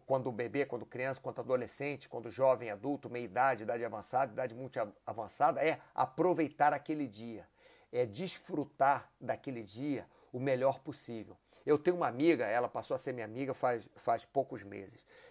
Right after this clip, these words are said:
Ela teve um, um, um problema, um, um, um coágulo, é, e ela afetou uma parte do cérebro dela que ela, ela perdeu uma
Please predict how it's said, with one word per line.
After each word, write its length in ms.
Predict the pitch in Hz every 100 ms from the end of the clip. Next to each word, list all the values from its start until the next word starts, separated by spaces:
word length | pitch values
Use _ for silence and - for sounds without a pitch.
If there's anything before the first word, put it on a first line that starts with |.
| -
Ela 180 | 135
teve 220 | 139 156 151
um, 180 | 147 -
um, 360 | 135 127 127 127
um 40 |
problema, 640 | - 107 95 117 151 131
um, 200 | 101 92 - -
um, 240 | 95 101 - -
um 40 | 92
coágulo, 540 | - 101 123 127 101 - _ - _ _ _
é, 760 | - 110 110 107 107 104 101 101
e 140 | 139 123
ela 280 | 147 147 - _ _
afetou 460 | 123 - 135 - 139
uma 100 | 123
parte 300 | 135 123 110
do 60 |
cérebro 400 | - 131 120 110
dela 200 | 107 120
que 140 | 131 135
ela, 220 | 135 -
ela 160 | 123 127
perdeu 540 | 139 113 110 123 131 _ _ - _ _
uma 260 | 113 120